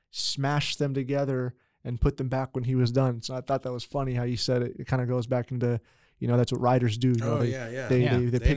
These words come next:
Speaker 2: anyone's,
Speaker 1: their
Speaker 2: yeah.
Speaker 1: toys, they play with
Speaker 3: Yeah.
Speaker 1: them, and they put
Speaker 2: Yeah.
Speaker 1: them back when they're done. So it got a little meta on that. Um, you know, bl-, and then, um, you know, it's, uh, let me see.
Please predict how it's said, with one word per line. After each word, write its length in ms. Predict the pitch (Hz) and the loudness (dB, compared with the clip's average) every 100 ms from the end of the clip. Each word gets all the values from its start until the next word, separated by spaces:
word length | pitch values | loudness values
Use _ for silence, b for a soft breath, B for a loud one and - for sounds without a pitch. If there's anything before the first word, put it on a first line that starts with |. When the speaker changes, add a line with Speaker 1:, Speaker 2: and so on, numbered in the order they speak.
| 139 | 2
Speaker 2:
anyone's, 40 | - | 2
Speaker 1:
their 80 | 139 | 0
Speaker 2:
yeah. 60 | 131 | 2
Speaker 1:
toys, 500 | 151 151 151 151 127 | 4 4 4 2 0
they 100 | 131 | 0
play 220 | - 143 | 2 2
with 100 | 139 | 2
Speaker 3:
Yeah. 120 | 147 | 2
Speaker 1:
them, 80 | 135 | 2
and 60 | 131 | 0
they 60 | |
put 80 | 123 | 2
Speaker 2:
Yeah. 60 | 135 | 2
Speaker 1:
them 80 | 131 | 4
back 200 | 131 131 | 0 -2
when 80 | 131 | -6
they're 80 | 123 | -2
done. 220 | 135 123 | -2 0
So 100 | 131 | 0
it 80 | 143 | 4
got 120 | 180 | 6
a 40 | |
little 160 | 185 175 | 6 4
meta 240 | 165 160 | 4 4
on 140 | 139 127 | 4 2
that. 260 | 123 117 b b b b b b b | 2 0 b b b b b b b
Um, 460 | 123 123 120 113 - | 4 6 4 0 -6
you 80 | - | 0
know, 240 | 131 127 - _ _ - - | 2 2 -2 _ _ -18 -10
bl-, 280 | 117 135 147 | -6 -2 0
and 140 | 135 | 0
then, 120 | 139 | 0
um, 400 | 135 123 117 117 - _ _ _ _ _ _ _ | 2 0 0 -6 -14 _ _ _ _ _ _ _
you 80 | 135 | 2
know, 260 | 127 117 | 4 2
it's, 320 | 98 113 - 131 | 0 -4 -4 -4
uh, 260 | 120 123 | -4 -4
let 80 | 113 | -6
me 60 | 120 | -8
see. 320 | - 131 123 | -8 -8 -10